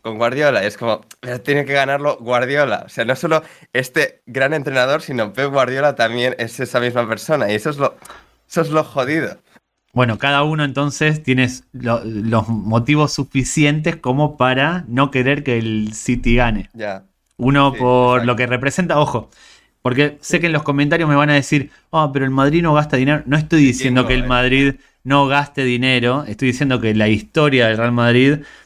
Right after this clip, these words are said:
Speaker 2: hizo que ganase ese dinero, para muchos de forma justa o injusta, pero tiene una historia deportiva atrás. El Real Madrid tiene más de cien, tiene ciento veinte años de historia,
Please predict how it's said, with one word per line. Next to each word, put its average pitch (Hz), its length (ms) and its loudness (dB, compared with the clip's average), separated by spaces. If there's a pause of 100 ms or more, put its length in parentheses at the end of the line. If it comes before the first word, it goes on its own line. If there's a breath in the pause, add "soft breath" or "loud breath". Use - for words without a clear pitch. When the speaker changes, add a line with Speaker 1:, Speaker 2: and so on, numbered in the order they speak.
(120 loud breath)
Speaker 2:
hizo 120 300 -2
que 110 100 -2
ganase 123 460 0
ese 120 160 -6
dinero, 135 400 0
para 104 160 -4
muchos 117 320 -2
de 107 80 -2
forma 110 320 0
justa 127 400 2
o 101 120 4
injusta, 139 680 0 (400 loud breath)
pero - 220 2
tiene 165 180 2
una 131 140 0
historia 113 360 0
deportiva 110 520 0
atrás. 107 260 0
El 107 80 -2
Real 120 160 2
Madrid 123 240 4
tiene 120 180 0
más 117 200 2
de 107 60 0
cien, 120 200 -2
tiene 110 260 -2
ciento 117 280 2
veinte 117 180 4
años 120 160 6
de 120 60 6
historia, 135 580 2